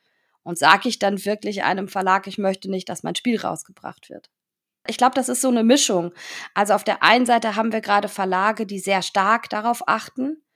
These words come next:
Wir haben Verlage, die es sehr sch-, versuchen,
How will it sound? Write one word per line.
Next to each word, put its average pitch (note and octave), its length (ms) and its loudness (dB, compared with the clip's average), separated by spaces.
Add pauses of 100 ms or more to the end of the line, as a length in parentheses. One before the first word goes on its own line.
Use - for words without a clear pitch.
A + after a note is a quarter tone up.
(580)
Wir G#3+ 380 4
haben G3 340 2
Verlage, G3+ 840 4 (380)
die G#3+ 380 0
es F3 340 0
sehr F#3 420 4
sch-, - 240 -8
versuchen, B3 840 0